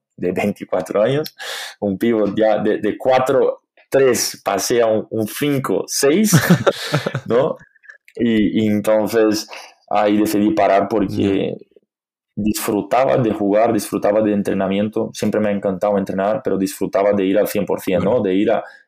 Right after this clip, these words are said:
Speaker 1: a, al máximo que me podía dar el cuerpo, me encantaba llegar a casa reventado,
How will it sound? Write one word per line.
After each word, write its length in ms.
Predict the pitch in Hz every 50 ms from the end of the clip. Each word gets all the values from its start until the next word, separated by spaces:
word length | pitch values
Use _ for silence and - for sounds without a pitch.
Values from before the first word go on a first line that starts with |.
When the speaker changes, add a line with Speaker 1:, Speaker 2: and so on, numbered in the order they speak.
| _ _
Speaker 1:
a, 380 | - - - - - - - - 107
al 80 | 104 101
máximo 440 | 104 104 101 - - 117 104 98
que 80 | - 104
me 140 | 104 98 87
podía 320 | - - 104 98 101 101
dar 140 | 104 101 95
el 100 | 90 -
cuerpo, 500 | - 101 104 101 - 95 92 92 92 90
me 100 | 92 92
encantaba 560 | 90 - - 90 92 92 - 101 104 101 104
llegar 240 | 101 98 98 101 98
a 60 | 95
casa 260 | - 104 104 - 120
reventado, 600 | 110 104 95 87 80 80 - 101 101 92 - -